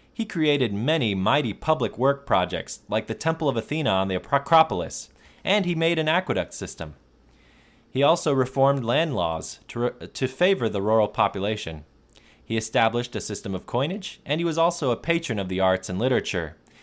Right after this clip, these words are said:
even going so far as to command the oral history of the Iliad to be written down for the first time. Aristotle describes Pisistratos' rule. He says, "Pisistratos'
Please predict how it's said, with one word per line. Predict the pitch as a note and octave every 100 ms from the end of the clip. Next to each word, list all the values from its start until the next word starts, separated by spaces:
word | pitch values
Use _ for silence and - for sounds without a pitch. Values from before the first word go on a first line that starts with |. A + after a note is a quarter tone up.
| _ -
even | D#3+ F3 E3
going | C#3 C3+
so | C3+ B2+
far | A#2+ A#2+ A#2+
as | A#2 -
to | A#2
command | - A2+ A#2+ B2 B2 - - -
the | -
oral | C3 E3 E3+
history | E3 D#3 - B2+
of | A2
the | G#2+ E3+
Iliad | F3+ A2+ A2 A2+
to | G#2+
be | G2
written | F#2+ C3 D3+ B2
down | A2 F#2+ F#2+
for | F#2+
the | E2+
first | F#2+ F#2 -
time. | G2 F2+ D#2+ - _ _ _ _ _ _ _ _ _ _ _ - - - - -
Aristotle | A#3 A#3+ - C#3 C3 A#2+
describes | G#2+ - A2 G2+ G2+ -
Pisistratos' | - G#2 G2 - G2+ F#2+ F#2 F#2 D#2+
rule. | F2+ F2 D#2 - _ _
He | B2
says, | - C3 A#2 - - - _ _
"Pisistratos' | - G#3+ A3 - D#3+ D3+ D3 C#3+ B2 G#2+